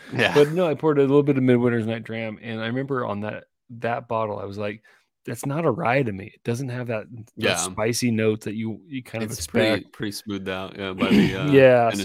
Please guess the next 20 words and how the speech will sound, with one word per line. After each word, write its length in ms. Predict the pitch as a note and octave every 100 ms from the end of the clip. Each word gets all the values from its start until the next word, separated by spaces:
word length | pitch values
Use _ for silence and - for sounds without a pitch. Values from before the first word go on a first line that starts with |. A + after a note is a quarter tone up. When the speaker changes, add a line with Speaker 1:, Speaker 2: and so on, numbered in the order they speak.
| C3
Speaker 1:
finishes. 120 | A2
Speaker 2:
it's 80 | G2
like, 240 | C3 B2+
that's 220 | - E3+ -
kinda 160 | G3
what 140 | F3 C#3
I'm 60 |
feeling 300 | B2 C3 A#2+ A2
with 100 | A2
this, 260 | A2+ B2
where 140 | A2 A2
it's 140 | -
like, 280 | A2+ A2 - _ _ _ _ _ _
if 140 | C3+
you're 100 | C#3
looking 200 | D3+ D#3
for 160 | D3+ A#2
a 40 |
standard 420 | A2 - A2+ G#2+ G#2
rye, 360 | G#2+ G#2 A2+